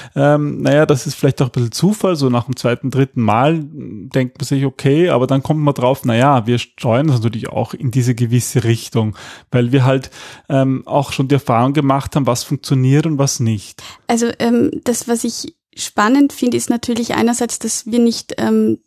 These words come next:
Speaker 2: den Rahmen vergessen dürfen. Also während einer Pandemie sind einfach andere Bedürfnisse, andere Ängste vor-, also vordringlich, die sonst nicht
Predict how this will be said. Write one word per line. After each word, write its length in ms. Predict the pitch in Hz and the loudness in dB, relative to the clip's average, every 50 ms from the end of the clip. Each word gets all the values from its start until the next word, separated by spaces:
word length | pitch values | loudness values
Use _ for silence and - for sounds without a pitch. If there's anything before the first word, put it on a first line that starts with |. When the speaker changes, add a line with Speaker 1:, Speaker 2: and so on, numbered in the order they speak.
| _ _ _ _ - | _ _ _ _ -2
Speaker 2:
den 120 | 240 226 | 0 0
Rahmen 360 | 220 208 190 190 196 208 220 214 | 2 4 2 2 4 4 2 2
vergessen 480 | - 214 196 - 190 196 - - 202 | 0 -2 -2 -2 -4 -6 -4 -4 -4
dürfen. 280 | - 208 196 - - 208 | -4 -4 -6 -4 -4 -4
Also 200 | 208 - 196 190 | -4 -4 -4 -4
während 240 | 202 202 214 214 214 | -2 0 2 2 4
einer 160 | 208 208 202 | 2 2 0
Pandemie 560 | - 208 202 208 214 208 214 220 226 233 240 | 0 0 2 2 4 4 6 6 4 4 2
sind 180 | - - 214 202 | 2 0 0 0
einfach 340 | - 196 202 - 214 - | 2 0 0 -2 -4 -4
andere 340 | - - 208 214 208 208 220 | -2 0 2 2 2 0 -2
Bedürfnisse, 720 | 202 - 208 - - 226 233 226 - - 226 214 - 220 196 | -4 -6 -6 -4 -2 -2 -2 0 0 0 -2 0 0 -2 0
andere 340 | - 202 202 208 202 190 - | 2 2 2 2 0 -2 0
Ängste 580 | - 208 208 214 220 - - - 214 202 202 - - - - - - - - - - _ _ - 240 - _ - | 2 2 4 2 2 0 -2 0 0 0 0 -2 -6 -14 -18 -16 -18 -18 -18 -20 -20 _ _ -16 -16 -16 _ -6
vor-, 400 | - - 214 214 - - - - - - - | 0 2 2 2 2 0 -4 -6 -6 -4 -2
also 260 | 202 214 220 202 156 - _ - 202 | 0 0 0 -2 -4 -6 _ -14 -14
vordringlich, 960 | - - 226 214 214 220 - 208 214 214 214 208 226 247 240 - - - - - - | -4 0 0 0 2 2 2 4 4 4 4 4 2 -2 -4 -6 -10 -14 -14 -6 -4
die 100 | 233 226 | -4 -2
sonst 540 | - - 220 214 220 233 - - _ _ | 0 0 2 2 2 2 0 -6 _ _
nicht 520 | 233 226 247 240 - - - - - - | 0 0 0 0 -4 -6 -10 -14 -14 -16